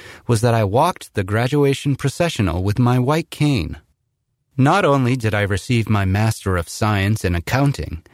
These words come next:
I led the College of Business at the University of Colorado Denver's grads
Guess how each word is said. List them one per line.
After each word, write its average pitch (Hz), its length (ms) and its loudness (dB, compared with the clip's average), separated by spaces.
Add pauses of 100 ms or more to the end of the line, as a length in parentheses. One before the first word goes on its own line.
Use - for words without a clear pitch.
(400)
I 104 180 0
led 151 300 0
the 160 80 0
College 143 440 0
of 107 180 -4
Business 117 480 0
at 95 100 -2
the 95 100 -2
University 110 800 0
of 90 180 -2
Colorado 113 640 0
Denver's 98 500 0
grads 110 520 -2